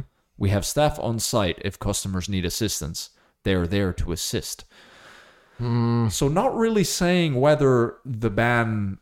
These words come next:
Speaker 1: actually happened or not, but kind of
Speaker 2: Hmm.
Speaker 1: passively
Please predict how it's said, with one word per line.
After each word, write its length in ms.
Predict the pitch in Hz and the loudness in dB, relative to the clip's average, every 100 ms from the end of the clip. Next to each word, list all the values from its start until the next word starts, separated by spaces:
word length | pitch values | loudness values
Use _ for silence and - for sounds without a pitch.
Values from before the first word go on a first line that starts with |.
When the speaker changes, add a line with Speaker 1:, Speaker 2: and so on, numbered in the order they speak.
| _ | _
Speaker 1:
actually 420 | 139 135 - 127 107 | -4 -4 -2 0 0
happened 440 | 123 123 117 104 | 2 0 0 0
or 80 | 98 | 0
not, 420 | 131 123 82 107 _ _ _ _ _ _ | 0 0 -2 -4 _ _ _ _ _ _
but 560 | 117 107 120 117 113 - - _ - | -10 -2 2 4 2 -2 -20 _ -18
kind 400 | - 185 185 175 | -6 0 2 4
of 160 | 175 98 | 2 4
Speaker 2:
Hmm. 440 | 98 185 87 85 | 2 2 2 0
Speaker 1:
passively 600 | 202 214 - 190 156 151 | 0 0 0 0 2 2